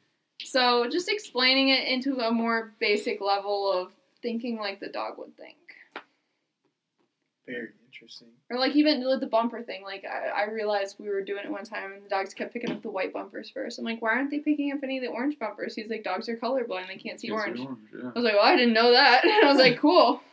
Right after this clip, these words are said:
Speaker 3: I think that's one of the other cool things is I work with orange and white bumpers,
Speaker 1: Mm-hmm.
Speaker 3: but you throw an orange bumper, and they might have the mark somewhat perfect, but once they get close and they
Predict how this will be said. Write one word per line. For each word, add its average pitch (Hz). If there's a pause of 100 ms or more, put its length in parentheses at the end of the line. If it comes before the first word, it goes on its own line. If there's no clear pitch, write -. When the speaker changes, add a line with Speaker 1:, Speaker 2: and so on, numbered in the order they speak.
(520)
Speaker 3:
I 147
think 156
that's 143
one 120
of 104
the 101
other 104
cool 101
things 101
is 95
I 120
work 117
with 107
orange 107
and 101
white 92
bumpers, -
Speaker 1:
Mm-hmm. 320
Speaker 3:
but - (100)
you 123
throw 139
an -
orange 117
bumper, 98 (520)
and 107
they 120
might 156
have 123
the 113
mark 104
somewhat 101
perfect, 123 (920)
but 170 (280)
once 117
they 135
get 113
close 110
and 104
they 92